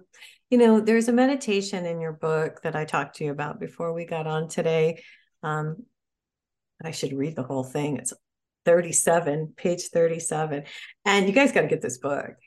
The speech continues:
'cause you gotta check this meditation out. And it's called The Mountain in the Mirror. And I want you to talk a little bit about this because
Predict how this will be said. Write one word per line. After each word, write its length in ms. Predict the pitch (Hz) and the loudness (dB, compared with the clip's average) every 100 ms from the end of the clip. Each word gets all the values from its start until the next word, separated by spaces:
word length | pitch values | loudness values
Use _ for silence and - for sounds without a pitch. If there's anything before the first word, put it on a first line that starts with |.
| - | -4
'cause 120 | 196 | 0
you 60 | 196 | 2
gotta 180 | 220 220 | 4 4
check 260 | 220 156 | 2 0
this 180 | - - | -2 -6
meditation 580 | 143 131 127 165 170 156 | -4 -4 -2 -2 0 -2
out. 260 | 139 135 - | -2 -4 -4
And 140 | 180 | -2
it's 140 | 180 - | -2 0
called 260 | 269 294 | 2 6
The 80 | 214 | 6
Mountain 560 | 165 175 190 175 170 - | 4 2 2 0 -4 -4
in 200 | 170 165 | -4 -2
the 60 | |
Mirror. 640 | 156 156 165 160 139 131 127 - - _ _ - | -2 -2 0 0 -2 -4 -10 -16 -20 _ _ 0
And 420 | 190 196 196 196 | 4 6 6 6
I 40 | 240 | 4
want 340 | 254 453 523 - | 6 4 4 2
you 60 | |
to 60 | 240 | 2
talk 260 | 214 196 | 2 2
a 60 | 190 | 0
little 240 | 175 175 | 0 -2
bit 140 | 165 165 | -2 -4
about 280 | 160 156 160 | -2 -4 -2
this 160 | 160 - | -4 -4
because 340 | 214 233 214 | 0 0 0